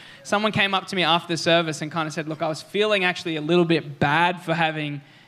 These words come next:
you know, a certain question." And it was a question that I've asked a thousand times and I've discussed and I've talked to other people about. And I think it's important to realise that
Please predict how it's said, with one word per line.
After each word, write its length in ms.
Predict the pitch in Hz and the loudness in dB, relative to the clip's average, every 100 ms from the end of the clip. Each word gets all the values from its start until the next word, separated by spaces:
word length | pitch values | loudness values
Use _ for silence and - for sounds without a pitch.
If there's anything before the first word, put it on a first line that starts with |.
| _ | _
you 120 | 160 160 | 0 0
know, 120 | 143 | 0
a 80 | 160 | -2
certain 360 | - 170 135 143 | 2 2 0 -2
question." 500 | 175 180 - 156 151 | 0 0 0 -2 0
And 100 | 160 | 0
it 100 | 170 | 0
was 120 | 185 | -2
a 60 | |
question 360 | 185 247 269 196 | 2 2 2 0
that 100 | 165 | 4
I've 200 | 151 226 | 4 6
asked 300 | 175 156 - | 4 4 0
a 40 | 147 | -2
thousand 360 | 160 143 147 | 0 0 -4
times 380 | 139 151 170 170 | -4 -2 -2 -2
and 80 | 160 | 0
I've 220 | 202 185 - - - | 0 0 -8 -20 -8
discussed 640 | 170 160 - 151 180 - 165 | -4 -2 0 0 -2 -4 -4
and 100 | 160 | -2
I've 160 | 185 | -2
talked 200 | 196 175 | -4 -2
to 100 | 180 | -2
other 160 | 147 147 | -4 -6
people 320 | 165 165 160 | -6 -6 -6
about. 280 | 151 147 143 | -2 0 0
And 80 | 156 | -2
I 60 | |
think 180 | 175 240 | 0 -2
it's 140 | 214 | -2
important 480 | 185 143 202 214 190 | -4 2 4 4 0
to 80 | 170 | -4
realise 600 | 156 202 214 160 156 151 | 0 2 2 2 2 0
that 280 | 170 160 | 2 2